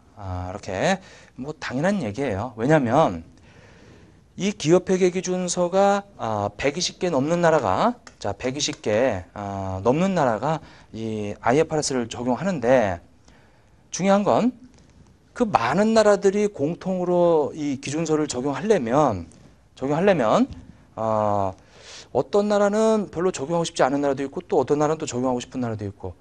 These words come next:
여러 개 있겠죠. 그러면 원칙만 정해놓고 그, 그거를 재량을 부여해서, 어, 그 기업에 맞-, 그 나라에 맞게, 어, 이렇게 재량을 부여했어요. 원칙은 벗어나지 않게 하고. 그래서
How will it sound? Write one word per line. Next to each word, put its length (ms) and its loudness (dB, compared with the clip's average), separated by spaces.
여러 140 0
개 180 2
있겠죠. 600 0
그러면 480 0
원칙만 640 -2
정해놓고 800 2
그, 580 -4
그거를 560 4
재량을 400 2
부여해서, 640 -2
어, 500 -4
그 220 -4
기업에 400 4
맞-, 260 0
그 120 -6
나라에 420 2
맞게, 420 -2
어, 100 -8
이렇게 180 -8
재량을 400 0
부여했어요. 440 -6
원칙은 440 -2
벗어나지 400 -2
않게 260 -10
하고. 480 2
그래서 320 2